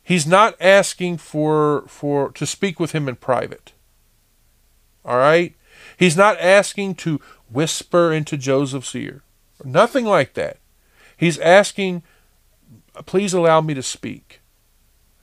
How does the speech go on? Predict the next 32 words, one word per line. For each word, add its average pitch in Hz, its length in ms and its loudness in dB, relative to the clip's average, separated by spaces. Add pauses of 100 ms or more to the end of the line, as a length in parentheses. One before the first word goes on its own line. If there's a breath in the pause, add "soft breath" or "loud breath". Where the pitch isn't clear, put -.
(360)
The 139 100 -6
verse 165 280 0
says, 120 320 -2
"And 131 200 -6
let 156 240 4
not 165 340 2
thine 226 180 0
anger 160 420 -6
burn 196 540 2
against 156 460 -8
thy 151 120 -2
servant." 123 580 -8 (580 soft breath)
He's 170 140 2
asking 220 340 4
him 196 200 2
to, 156 280 -2 (1120 soft breath)
"Don't 202 260 4
be 233 120 -2
displeased 190 600 -6
with 127 240 -8
me. 90 220 -18 (140)
Don't, 160 240 2
don't 180 240 0
be 208 140 -4
upset 190 340 0
at 160 100 -2
how 170 180 2
boldly 170 460 0
I'm 151 140 -2
about 143 260 -2
to - 80 -18
speak - 480 -18